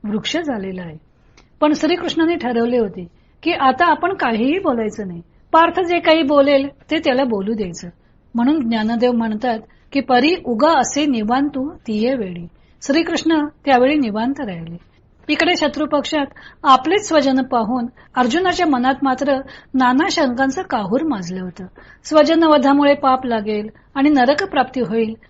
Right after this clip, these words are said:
असे त्याच्या मनानं घेतले व त्याचा परिणाम म्हणजे शस्त्रसन्यास घेण्यापर्यंत त्याच्या विचारांची मजल गेली. आता अर्जुन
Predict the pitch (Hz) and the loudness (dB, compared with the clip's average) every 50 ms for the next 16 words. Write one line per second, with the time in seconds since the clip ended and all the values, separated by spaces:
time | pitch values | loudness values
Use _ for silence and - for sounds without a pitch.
0 | - - 269 262 - 349 349 349 294 220 - 240 214 214 208 208 208 202 202 196 | -12 -4 -4 -2 -2 -2 -2 0 -2 0 0 -2 -2 -2 -4 -6 -6 -6 -8 -8
1 | 180 190 185 - 196 190 190 185 _ - _ _ _ - 277 269 - 277 240 - | -8 -8 -10 -10 -12 -12 -12 -14 _ -20 _ _ _ -4 -2 0 2 2 2 4
2 | 311 311 302 302 247 220 233 233 247 254 247 240 226 220 220 226 254 233 226 233 | 2 0 2 2 0 2 2 0 0 0 0 0 -2 -2 -2 -2 -2 -4 -4 -8
3 | - _ _ _ _ _ _ _ - - - 294 254 - - 320 349 339 330 285 | -14 _ _ _ _ _ _ _ -8 0 2 2 2 2 2 0 0 2 2 2
4 | 254 254 311 370 339 262 269 240 226 254 277 277 269 247 254 247 247 233 294 269 | 2 2 2 0 2 2 2 2 2 0 0 0 0 0 0 0 0 -4 -4 -4
5 | 247 262 - - - _ _ - 233 226 277 277 269 233 185 - 240 233 226 226 | -4 -6 -12 -18 -20 _ _ -2 -2 0 0 0 -2 -2 -4 -4 -4 -2 -2 -2
6 | 208 202 - 277 277 226 185 170 190 208 196 185 170 170 165 165 180 - _ _ | -4 -4 -4 -4 -4 -4 -4 -6 -6 -6 -6 -6 -8 -10 -12 -12 -14 -18 _ _
7 | _ _ - - _ _ - 262 254 254 302 302 277 262 240 233 247 294 311 320 | _ _ -20 -20 _ _ -4 -4 0 2 2 4 4 4 4 4 2 2 2 0